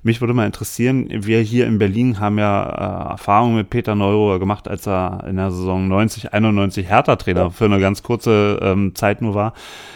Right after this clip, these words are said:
Speaker 1: Ähm, und danach, ähm, klar, bei, bei, bei Schalke, als er dann da durchgestartet ist und bei Bochum und jetzt, äh, quasi als Experte überall zu sehen ist. Aber was war denn das damals, äh, für ein, äh, junger Mensch? Also, oder anders gefragt, wie war er denn als junger Mensch?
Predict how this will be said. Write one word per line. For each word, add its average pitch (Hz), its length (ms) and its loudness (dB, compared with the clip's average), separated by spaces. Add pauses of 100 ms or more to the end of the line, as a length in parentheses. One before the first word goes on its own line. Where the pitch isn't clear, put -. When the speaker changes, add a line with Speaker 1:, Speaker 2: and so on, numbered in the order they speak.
(260)
Speaker 1:
Ähm, 110 320 6
und 107 160 0
danach, 95 600 2
ähm, 101 500 0
klar, 92 440 0
bei, 87 300 0
bei, 85 200 -4
bei 85 140 -2
Schalke, 113 580 2
als - 200 -4
er 101 80 2
dann 98 180 2
da 95 180 2
durchgestartet 104 640 -2
ist 101 200 -6
und 123 100 0
bei 131 120 2
Bochum 98 540 0
und 92 260 0
jetzt, - 340 -2
äh, 92 340 -2
quasi 101 300 0
als 101 120 2
Experte 113 500 0
überall 101 340 -2
zu 104 100 -4
sehen 95 240 2
ist. - 160 -4 (160)
Aber 107 240 4
was 123 240 0
war 107 140 4
denn 135 80 0
das 127 180 -2
damals, 120 540 -2
äh, 101 160 -4
für 110 160 -4
ein, 98 520 -2
äh, 95 120 -6
junger 95 460 0
Mensch? 98 520 -2
Also, 92 240 -6
oder 92 240 -4
anders 107 300 0
gefragt, 90 280 -8
wie 95 280 -2
war 117 180 6
er 113 100 2
denn 92 200 -2
als 87 240 -8
junger 90 300 -2
Mensch? 101 460 -2